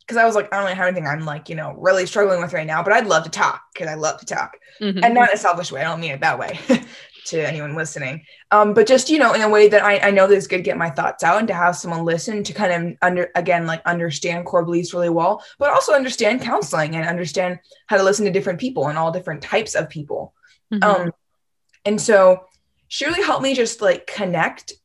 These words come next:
Speaker 1: that a lot of things in my life did kind of stem from that, that one, at least one of the core beliefs in me of not being good enough. And that was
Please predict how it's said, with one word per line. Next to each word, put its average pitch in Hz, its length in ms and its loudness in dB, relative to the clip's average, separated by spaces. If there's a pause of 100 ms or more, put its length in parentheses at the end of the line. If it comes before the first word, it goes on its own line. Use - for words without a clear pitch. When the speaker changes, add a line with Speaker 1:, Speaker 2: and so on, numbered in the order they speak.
Speaker 1:
that - 160 -6
a 175 120 2
lot 170 240 2
of 269 100 -4
things 214 240 -6
in 196 60 -4
my 165 140 -2
life 160 300 -2 (140)
did 277 280 2
kind 170 220 -4
of 151 100 -6
stem 160 420 -6
from 156 200 -10
that, 160 380 -6 (880)
that - 300 -2
one, 190 220 -2 (100)
at 185 120 4
least 190 220 -4
one 185 180 2
of 170 60 0
the 160 80 -4
core 165 200 -6
beliefs 160 320 -6
in 160 80 -8
me 160 300 -8 (300)
of 175 120 -4
not 175 260 2
being 165 220 -4
good 156 120 -2
enough. 160 280 0
And 175 100 -8
that 180 140 2
was 170 300 0